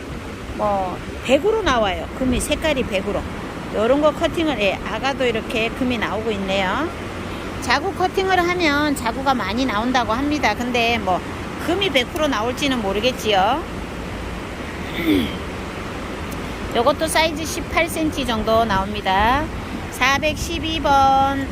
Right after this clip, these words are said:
이십오만 원입니다. 자, 사백십삼 번. 요거는 사이즈가, 네, 요거는 한 십육 센치 정도 되네요.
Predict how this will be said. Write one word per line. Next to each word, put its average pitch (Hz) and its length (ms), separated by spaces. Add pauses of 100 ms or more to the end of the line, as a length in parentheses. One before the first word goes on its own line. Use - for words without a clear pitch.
이십오만 254 840
원입니다. 226 880 (560)
자, 190 160
사백십삼 330 920
번. 269 140 (1900)
요거는 294 400
사이즈가, 311 640 (920)
네, 175 600
요거는 254 360
한 277 160
십육 339 480
센치 349 360
정도 247 280
되네요. 226 720